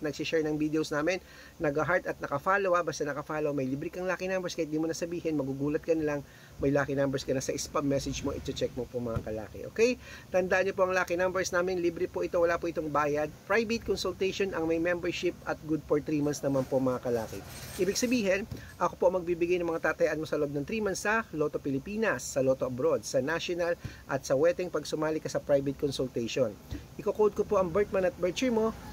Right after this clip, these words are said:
Malay mo naman dito ka swertehin, mga kalaki. Malay mo dito ka, ah, mapalad na mapanalo namin sa private consultation. Kaya sa mga interesado dyan,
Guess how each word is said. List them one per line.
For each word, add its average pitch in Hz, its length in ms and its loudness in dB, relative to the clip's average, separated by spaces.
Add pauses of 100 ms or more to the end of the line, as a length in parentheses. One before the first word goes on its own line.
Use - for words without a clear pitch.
(120)
Malay 151 240 2
mo 156 160 2
naman 160 160 2
dito 139 240 0
ka 131 80 -2
swertehin, 127 400 0
mga 117 240 0
kalaki. 113 320 -2
Malay 123 240 0
mo 127 80 0
dito 131 240 -2
ka, 156 240 -2 (320)
ah, 120 320 -4 (240)
mapalad 135 480 0
na 131 80 2
mapanalo 127 560 0
namin 120 240 -2
sa - 80 -4
private 113 400 -2
consultation. 113 480 -4
Kaya 147 320 -2
sa - 80 -6
mga 147 240 -2
interesado 170 400 2
dyan, 202 320 0